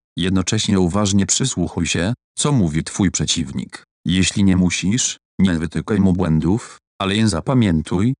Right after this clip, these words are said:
żeby wyrobić sobie zdanie na temat jego kompetencji.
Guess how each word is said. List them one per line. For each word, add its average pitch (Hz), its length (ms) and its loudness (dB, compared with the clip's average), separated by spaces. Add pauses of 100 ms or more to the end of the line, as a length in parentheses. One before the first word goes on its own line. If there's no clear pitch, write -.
(180)
żeby 90 300 0
wyrobić 113 440 0
sobie 90 240 2
zdanie 117 280 0
na 113 100 2
temat 82 280 -2
jego - 180 -4
kompetencji. 80 760 -4